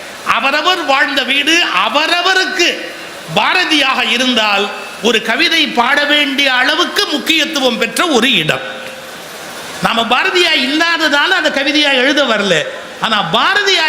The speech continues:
இருக்கிறதால அவன் வாழ்ந்த நாட்டை அவ்வளவு பெருமையா எழுதுனான். இப்ப நான் என்ன கேள்வி கேட்டு நம்முடைய பழைய பெருமையை பேசுறதுல என்ன லாபம் இருக்குன்னு கேட்டேன். லாபம் இல்ல, அதை பேசுறதுல நமக்கு ஒரு சந்தோஷம் இருக்கு,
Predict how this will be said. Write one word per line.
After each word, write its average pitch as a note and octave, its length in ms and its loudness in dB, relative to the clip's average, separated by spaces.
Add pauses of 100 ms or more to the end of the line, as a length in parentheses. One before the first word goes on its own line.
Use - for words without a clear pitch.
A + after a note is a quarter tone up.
(160)
இருக்கிறதால D4 500 0
அவன் D4+ 240 0
வாழ்ந்த C4+ 340 0
நாட்டை A#3 360 0
அவ்வளவு A#3+ 260 0
பெருமையா B3 320 2
எழுதுனான். F3+ 500 0 (1080)
இப்ப C4+ 160 2
நான் C4+ 160 2
என்ன D#4 260 0
கேள்வி D#4+ 280 0
கேட்டு C#4 440 0
நம்முடைய C4 360 0
பழைய D4+ 420 2
பெருமையை D#4+ 440 2
பேசுறதுல C4 600 0 (400)
என்ன E4 260 0
லாபம் D#4+ 520 2
இருக்குன்னு C4 300 0
கேட்டேன். F#3+ 360 0 (260)
லாபம் G4+ 600 2
இல்ல, G#3+ 360 2 (100)
அதை G3 200 0
பேசுறதுல C#4 680 0
நமக்கு B3 280 -2
ஒரு F#3 120 0
சந்தோஷம் A#3 580 2
இருக்கு, - 180 -6